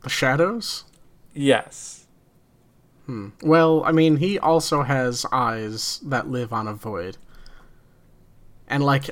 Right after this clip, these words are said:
Speaker 1: I mean, he's either got really bushy eyebrows that go out a very long way, or his face is, like, just void.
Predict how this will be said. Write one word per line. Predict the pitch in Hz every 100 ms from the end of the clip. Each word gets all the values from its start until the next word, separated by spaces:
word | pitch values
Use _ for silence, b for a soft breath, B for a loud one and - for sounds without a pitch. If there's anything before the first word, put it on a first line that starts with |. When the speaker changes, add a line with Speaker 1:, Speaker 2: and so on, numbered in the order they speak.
| -
Speaker 1:
I |
mean, | 143 143 135
he's | 170 165
either | 190 185
got | 156 151 139 117
really | 131 143 156 156
bushy | 127 127 120 143 123
eyebrows | 110 117 127 131 151 -
that | 110
go | - 113
out | 110 113
a | 127
very | 107 113 110 120
long | 120 117 120
way, | 110 110 160 - b b b b b - -
or | 123 120 107
his | 131 113
face | - 160 139 123 -
is, | 113
like, | 117 107 107 - - - - - - - - 139
just | 113 123 110 -
void. | - 117 104 82 85